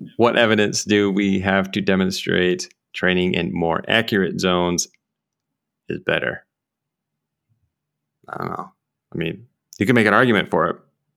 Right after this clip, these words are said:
but do we have, like, really great evidence for it? I don't know. But that's not the knockout argument here. <laughs> Getting back to the first statement, it's probably definitely gonna be a better way to determine zones than a graded exercise test or V O two max test.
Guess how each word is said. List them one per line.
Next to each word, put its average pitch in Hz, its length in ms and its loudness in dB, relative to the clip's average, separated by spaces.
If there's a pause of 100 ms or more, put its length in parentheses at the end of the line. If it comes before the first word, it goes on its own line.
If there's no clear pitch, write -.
but - 300 -4 (460)
do 92 100 0
we 85 80 0
have, 82 280 -2
like, - 200 -8
really 82 300 -6 (160)
great 87 260 -2
evidence - 460 -6
for - 240 -6
it? - 100 -8 (100)
I 50 100 -4
don't 50 120 -10
know. - 240 -8 (400)
But 87 180 0
that's 107 240 0
not 92 200 0
the 90 100 2
knockout 85 480 0
argument 87 460 0
here. 87 360 -2
<laughs> - 640 -10
Getting 104 240 2
back 90 180 2
to 104 100 -2
the 85 120 0
first 90 240 -2
statement, 120 500 0
it's 101 240 -10
probably 101 360 -2
definitely 98 400 0
gonna 95 160 2
be 92 120 2
a 92 100 0
better 92 280 0
way 92 260 0
to 92 400 0
determine 90 480 -2
zones 87 400 -2
than 87 540 -2 (580)
a - 100 -6
graded 85 280 0
exercise 92 460 -2
test 95 360 0
or 90 120 0
V 87 140 0
O 87 40 0
two 87 140 -4
max 95 200 -2
test. 117 320 -2